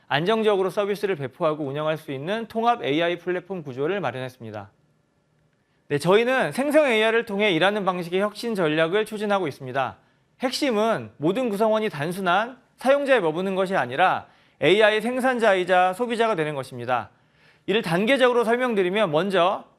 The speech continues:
레벨 원에서는 챗봇과 같은 범용 서비스입니다. 보고서 작성, 번역, 문서 요약 등 일상적인 업무를 지원하는 수준입니다. 레벨 투에서는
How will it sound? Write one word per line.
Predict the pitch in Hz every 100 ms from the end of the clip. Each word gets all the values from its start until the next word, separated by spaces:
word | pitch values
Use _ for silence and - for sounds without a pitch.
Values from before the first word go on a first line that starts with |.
| -
레벨 | 156 185 202
원에서는 | 160 208 226 175 175 208 127 120
챗봇과 | - 240 277 269
같은 | 208 233 214
범용 | 151 151 180
서비스입니다. | 202 190 190 156 131 131 127 - _ _ _ -
보고서 | 190 233 226
작성, | 175 - 147 113 98 _ _
번역, | - 156 160 175 220 - _
문서 | 151 196 226 214
요약 | 147 135 -
등 | 214 147 127
일상적인 | 175 175 247 226 220
업무를 | 180 147 165 180
지원하는 | 165 147 151 151
수준입니다. | 175 175 131 120 117 107 _ _ _ _ _ _ _ _ _
레벨 | 143 175 233
투에서는 | 233 277 233 190 220 196 107